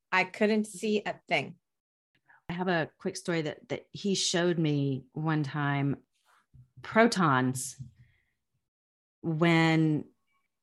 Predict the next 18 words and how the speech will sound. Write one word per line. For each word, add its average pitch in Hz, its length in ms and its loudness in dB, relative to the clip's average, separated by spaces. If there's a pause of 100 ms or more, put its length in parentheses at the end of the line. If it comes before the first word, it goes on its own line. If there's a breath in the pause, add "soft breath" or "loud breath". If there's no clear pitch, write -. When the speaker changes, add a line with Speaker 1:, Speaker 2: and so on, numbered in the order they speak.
(200)
Speaker 2:
protons, 190 580 2 (320)
and 151 180 2
he, 160 200 2
he 165 160 0
explained 190 460 2
it - 100 -2
to 165 120 -2
me. 147 380 -2 (220)
He's 165 220 0
very 190 240 6
wise 147 600 2
when 147 160 0
it 131 60 -2
comes 143 240 -2
to 143 100 -6
different 139 320 -4
things. 135 340 -4 (520 loud breath)
And 156 480 4